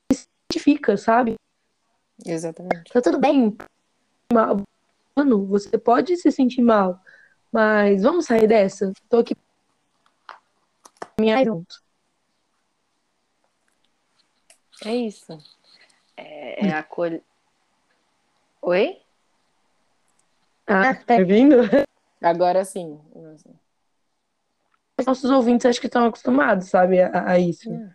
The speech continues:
Speaker 2: não, já. Eu já tô
Speaker 1: Então, gente.
Speaker 2: acostumada.
Speaker 1: Exatamente, a internet.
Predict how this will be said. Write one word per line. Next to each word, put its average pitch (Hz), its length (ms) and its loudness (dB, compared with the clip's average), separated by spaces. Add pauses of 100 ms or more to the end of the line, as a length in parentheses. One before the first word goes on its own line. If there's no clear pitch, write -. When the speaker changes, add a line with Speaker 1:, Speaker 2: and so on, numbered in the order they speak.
(760)
Speaker 2:
não, 359 200 2
já. 294 140 -20 (840)
Eu 220 260 2
já 226 120 -2
tô 233 80 0
Speaker 1:
Então, 202 140 4
gente. 196 120 0
Speaker 2:
acostumada. 175 520 -10 (640)
Speaker 1:
Exatamente, 302 540 4
a 294 60 2
internet. 277 540 2